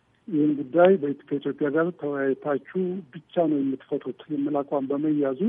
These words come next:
ወደ ውይይት መመለስ ተችሏል። እንግዲህ የወሰን ተሻጋሪ ውሃ አጠቃቀምንም በተመለከተ ሀገራት በስምምነት ብቻ ነው ዘላቂ ልማት፣ የላቀ ተጠቃሚ መሆን የሚችሉትና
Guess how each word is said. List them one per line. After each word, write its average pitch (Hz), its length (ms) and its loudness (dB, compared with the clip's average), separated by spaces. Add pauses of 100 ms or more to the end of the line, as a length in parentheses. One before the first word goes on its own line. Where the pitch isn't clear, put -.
(600)
ወደ 165 180 4
ውይይት 160 380 6
መመለስ 143 380 0
ተችሏል። 147 500 -2 (640)
እንግዲህ 185 140 6
የወሰን 208 280 6
ተሻጋሪ 180 500 4
ውሃ 175 180 6
አጠቃቀምንም 160 680 0
በተመለከተ 151 680 0
ሀገራት 170 540 4
በስምምነት 175 720 -4
ብቻ - 320 -8 (180)
ነው 139 160 -4 (140)
ዘላቂ 156 440 2 (720)
ልማት፣ 160 440 2 (100)
የላቀ 143 380 4 (100)
ተጠቃሚ 143 520 -4
መሆን 139 240 -2
የሚችሉትና 139 640 -2